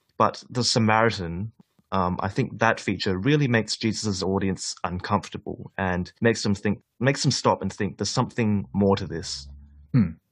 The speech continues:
Speaker 2: What do you think is the reason Jesus makes this hero of the story such an outrageously offensive white supremacist equivalent in everyday language person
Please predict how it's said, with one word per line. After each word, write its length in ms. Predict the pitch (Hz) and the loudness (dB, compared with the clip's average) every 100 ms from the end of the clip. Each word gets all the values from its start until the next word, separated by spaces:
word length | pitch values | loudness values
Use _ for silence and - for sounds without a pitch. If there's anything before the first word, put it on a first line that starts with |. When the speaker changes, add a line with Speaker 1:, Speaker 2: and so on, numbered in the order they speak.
| _ - | _ 0
Speaker 2:
What 200 | 202 202 | 0 4
do 80 | |
you 100 | 165 | 2
think 420 | 147 135 107 - - - | 4 2 2 -4 -16 -2
is 280 | 120 110 - | 0 0 0
the 80 | 123 | -2
reason 560 | 104 107 101 92 87 95 | 2 2 2 0 -2 -2
Jesus 460 | - 104 104 95 - | 2 2 4 0 2
makes 420 | 104 101 104 - | 4 4 4 0
this 200 | - 98 | 2 0
hero 420 | - 104 95 87 - | 0 0 0 -2 -2
of 180 | 92 - | -6 -4
the 60 | 98 | 0
story 540 | - - 87 82 90 - | 0 0 0 0 -2 0
such 280 | 131 - | 2 4
an 180 | 113 104 - 117 | 4 2 2 0
outrageously 640 | 113 110 107 101 113 104 | 2 2 2 2 0 0
offensive 640 | 104 - 101 - 101 95 - _ _ - | -4 -2 0 2 0 -2 -4 _ _ 0
white 220 | 117 104 | 2 2
supremacist 560 | 123 - 104 - 104 | 0 2 4 4 2
equivalent 460 | 101 - 92 95 87 | -2 -6 -4 -4 -2
in 140 | 95 | 2
everyday 260 | 95 95 90 | 2 2 2
language 440 | 90 87 80 - - | 2 2 -2 -6 -2
person 540 | 87 - 87 80 | 2 2 2 0